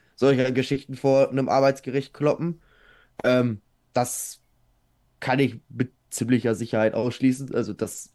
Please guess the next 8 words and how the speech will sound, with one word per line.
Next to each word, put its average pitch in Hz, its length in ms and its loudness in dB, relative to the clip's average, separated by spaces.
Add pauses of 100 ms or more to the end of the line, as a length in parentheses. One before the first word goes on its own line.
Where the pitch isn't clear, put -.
wird 117 200 -2
es 101 100 -6
nicht 135 180 0
gewesen 131 400 2
sein. 139 380 2 (560)
Ich, - 180 -14 (1000)
was 151 320 0
ich - 400 -2